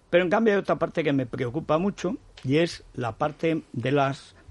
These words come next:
peatonalizaciones. ¿Por qué? Porque me acuerdo de Gallardón, eh, todos son operaciones para decir, "Yo estuve aquí,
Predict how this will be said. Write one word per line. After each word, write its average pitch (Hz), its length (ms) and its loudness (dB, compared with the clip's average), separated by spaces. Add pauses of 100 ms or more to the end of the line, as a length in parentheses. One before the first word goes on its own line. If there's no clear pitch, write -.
(120)
peatonalizaciones. 113 1500 -4 (420)
¿Por 131 160 -2
qué? 165 280 0 (120)
Porque 127 540 -6 (920)
me 123 300 -2
acuerdo 139 340 2
de 135 100 0
Gallardón, 147 720 0 (360)
eh, 120 380 -4
todos 131 260 -2
son 135 140 -2
operaciones 131 600 -2
para 120 160 -6
decir, 127 180 -6
"Yo 120 80 -6
estuve 131 300 -6
aquí, 170 340 -6